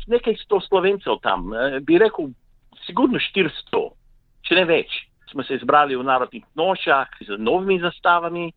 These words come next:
in je bilo res pravo veselo vzdušje. A, imeli smo živo glasbo, igral je pokojni, a, Ivan Petelin, ki je bil dolgoletni voditelj legendarnega ansambla Bled, potem pokojni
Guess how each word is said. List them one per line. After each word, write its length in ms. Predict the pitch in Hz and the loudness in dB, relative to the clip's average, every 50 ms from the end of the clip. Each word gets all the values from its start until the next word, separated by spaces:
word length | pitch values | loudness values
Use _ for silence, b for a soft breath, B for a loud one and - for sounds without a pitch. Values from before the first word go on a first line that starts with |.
| _ b b b b b b b b b _ _ - | _ b b b b b b b b b _ _ -6
in 580 | 160 175 175 175 175 175 175 170 170 170 160 143 | -2 0 0 2 2 2 0 0 -2 -2 -4 -4
je 120 | 151 156 | -4 0
bilo 320 | 139 151 156 151 143 156 160 | 2 4 4 4 2 2 0
res 240 | 165 170 175 156 - - - | 0 0 0 -2 -6 -8 0
pravo 440 | - 156 147 143 135 127 127 123 - - 113 | 2 4 4 4 2 -2 -2 -4 -4 -6 -6
veselo 560 | 120 127 127 - - - 190 190 170 156 127 | -6 -6 -6 -8 -2 0 0 2 2 0 0
vzdušje. 720 | 113 107 - 135 139 143 139 - - - 98 85 80 69 - _ _ B B B B B | -2 -6 -4 -2 -2 -2 0 -2 -2 -2 -2 -4 -4 -6 -8 _ _ B B B B B
A, 80 | - 110 | -2 -2
imeli 380 | 113 123 127 127 123 123 123 113 - - | 0 0 0 2 2 0 -2 -4 -8 -8
smo 320 | - 113 113 113 107 110 110 123 | -2 2 4 4 4 2 0 -2
živo 300 | - - 147 123 110 - | -2 0 2 2 2 4
glasbo, 600 | - 160 175 185 185 143 143 _ - 127 123 117 113 | 4 4 4 4 2 0 -4 _ -6 -4 -4 -4 -4
igral 400 | 110 127 139 147 147 143 131 123 | -2 0 2 2 2 2 0 -4
je 300 | 113 107 110 110 107 101 | -10 -6 -2 -2 -2 -2
pokojni, 800 | - - 107 - - 135 139 139 135 135 127 120 113 107 104 104 | -4 -10 -12 -6 -2 0 0 0 0 0 -2 -2 -2 -2 -4 -2
a, 220 | 98 98 98 95 92 | 0 0 0 0 -2
Ivan 300 | - 127 127 135 123 123 | -4 -2 -2 -2 -2 -2
Petelin, 540 | - - - 110 101 110 123 165 202 220 202 - | -8 -12 -8 -6 -6 -4 -2 0 0 0 0 -2
ki 220 | - - 117 110 | -6 -8 -8 -6
je 0 | |
bil 160 | - 117 117 107 | -2 -2 -4 -2
dolgoletni 640 | 101 101 135 147 131 123 123 123 120 - 113 98 | 0 0 0 2 2 0 0 -2 -4 -6 -10 -10
voditelj 540 | 92 104 113 143 151 - - 117 104 104 95 B B B B B B B B 104 | -8 -4 -4 -4 -4 0 0 2 2 2 -2 B B B B B B B B -4
legendarnega 640 | 120 110 113 107 107 117 123 127 123 110 107 107 | -2 -2 0 2 2 2 2 2 -2 -4 -6 -6
ansambla 460 | 98 92 - - 113 110 107 101 98 90 | -6 -6 -6 -4 -4 -4 -2 -2 -4 -4
Bled, 320 | 80 104 127 147 165 175 - _ - - _ _ _ _ _ - | 0 0 2 2 2 0 -4 _ -16 -20 _ _ _ _ _ -8
potem 480 | 139 - - - 139 135 131 127 123 113 - | -8 -6 2 2 4 4 4 0 -4 -6 -8
pokojni 540 | - 127 - - - 156 151 147 147 135 | -8 -8 -6 0 2 4 4 4 2 0